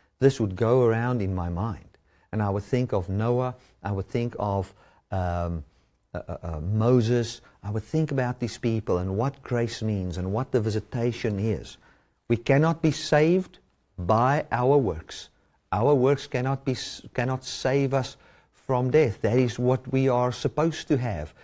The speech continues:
It's not even something that we can have by our own works. Good works is a fruit of the very grace of God. And the end of grace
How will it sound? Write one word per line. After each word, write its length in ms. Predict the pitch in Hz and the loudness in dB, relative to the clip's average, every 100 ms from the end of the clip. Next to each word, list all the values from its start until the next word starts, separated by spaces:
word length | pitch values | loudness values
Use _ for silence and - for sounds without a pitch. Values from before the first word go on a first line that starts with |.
| - | -8
It's 140 | - - | -4 0
not 220 | 127 135 | 0 2
even 300 | 135 127 127 | 0 0 0
something 600 | 117 135 131 131 143 135 | -2 -2 -2 0 0 2
that 180 | 127 120 | 0 0
we 300 | 120 135 127 - - - | 0 0 -2 -6 -20 0
can 300 | 147 143 151 | 2 4 4
have 380 | 131 135 135 123 | 2 2 0 0
by 120 | 123 | 0
our 160 | 135 | 2
own 200 | 135 139 | 2 2
works. 400 | 131 165 - - - - _ 110 92 | 2 0 -2 -8 -16 -20 _ -6 6
Good 240 | 123 170 | 10 10
works 500 | 135 113 147 - - - _ _ | 8 4 2 -2 -14 -14 _ _
is 360 | 139 135 143 - - | 6 8 8 4 0
a 160 | 123 | 2
fruit 840 | 107 - - - 247 262 - - - _ _ _ _ - | 2 -6 -14 2 6 8 4 -6 -18 _ _ _ _ -2
of 720 | 160 185 214 143 107 120 - _ _ _ _ | 2 2 2 2 2 0 -8 _ _ _ _
the 180 | - 135 | 2 4
very 300 | 120 131 131 | 6 6 6
grace 580 | 123 104 113 131 131 - - | 2 2 4 4 2 -2 -4
of 220 | 123 110 | -4 0
God. 440 | 139 202 147 92 - - - - | 0 0 -2 -6 -8 -18 -8 0
And 260 | 147 127 | 4 4
the 180 | 120 123 - | 4 2 4
end 380 | 156 233 220 - | 6 8 8 4
of 260 | 113 104 98 | 0 0 -2
grace 500 | 98 82 110 160 | -4 -2 -4 -8